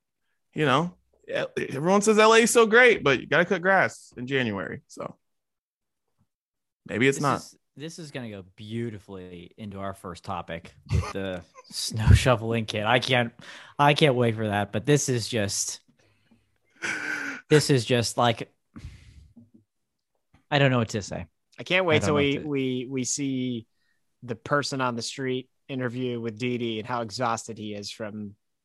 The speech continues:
Speaker 3: mowing his lawn in January.
Speaker 2: In
Speaker 3: Can't
Speaker 2: sixty
Speaker 3: wait till
Speaker 2: degree
Speaker 3: that
Speaker 2: weather
Speaker 3: goes
Speaker 2: in January. Yeah.
Speaker 3: viral. Yeah.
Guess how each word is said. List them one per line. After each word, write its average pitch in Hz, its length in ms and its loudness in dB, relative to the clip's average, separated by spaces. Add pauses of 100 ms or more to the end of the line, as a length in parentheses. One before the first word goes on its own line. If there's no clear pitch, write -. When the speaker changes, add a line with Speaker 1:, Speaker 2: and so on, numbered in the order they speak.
(300)
Speaker 3:
mowing 120 360 4
his 117 160 -8
lawn 110 320 -6
in 107 120 -10
January. 107 440 -6
Speaker 2:
In 113 120 0
Speaker 3:
Can't - 100 -14 (140)
Speaker 2:
sixty 151 340 2
Speaker 3:
wait - 140 2
till 113 100 2
Speaker 2:
degree 117 80 2
Speaker 3:
that 104 140 2
Speaker 2:
weather 98 120 0
Speaker 3:
goes 95 160 -2
Speaker 2:
in 95 60 -6
January. 95 600 -2
Yeah. 98 360 0
Speaker 3:
viral. - 240 -16 (100)
Yeah. - 200 -14